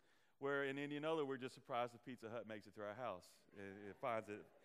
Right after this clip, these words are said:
they find it okay, right? So we don't have all those conveniences just yet, maybe. But the delivery business is booming. You see Ace Hardware and Lowe's and Home Depot, they're delivering,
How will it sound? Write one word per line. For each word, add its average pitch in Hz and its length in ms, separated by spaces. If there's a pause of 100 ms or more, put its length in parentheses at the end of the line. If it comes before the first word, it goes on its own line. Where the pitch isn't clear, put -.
(240)
they 123 120
find 156 300
it 113 80
okay, 101 320
right? 110 300 (1400)
So 175 180
we 202 100
don't 226 140
have 196 220
all 190 200
those 185 200
conveniences 160 720
just 147 280
yet, 139 200
maybe. 131 380 (540)
But 185 200
the 190 120
delivery 226 420
business 190 400
is 175 120
booming. 190 380
You 170 120
see 196 340 (260)
Ace 196 240
Hardware 175 640
and 135 140
Lowe's 180 420
and 143 80
Home 170 240
Depot, 170 580 (840)
they're 165 140
delivering, 185 720